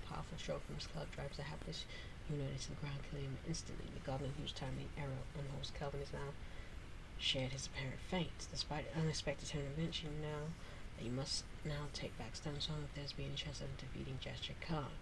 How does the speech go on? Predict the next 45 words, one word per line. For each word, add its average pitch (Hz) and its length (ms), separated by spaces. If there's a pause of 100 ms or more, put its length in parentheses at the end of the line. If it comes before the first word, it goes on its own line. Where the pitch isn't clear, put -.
(580)
And 127 80
with 123 80
the 139 140
horn 156 200
resting 135 400
firmly 147 220
in 135 60
the 131 120
grip 147 100
of - 80
the - 100
giant 131 180
himself, 131 440
you 139 80
realize 143 320
the 139 160
endeavor 143 240
will 135 180
prove 139 220 (160)
to - 80
be 131 180
no 139 140
small 135 240 (140)
task. - 420
Still, 147 240 (640)
you 143 60
take 147 240
consol-, 143 400 (200)
consolation 139 480
in 135 40
the - 60
fact - 140
that - 100
Gesture 139 440
Khan, 131 380 (760)
despite 131 200
his 127 140
obvious 139 340
might, 131 260
seems - 320
unable 139 380
to 135 60
destroy 135 420
the - 160
horn. 139 320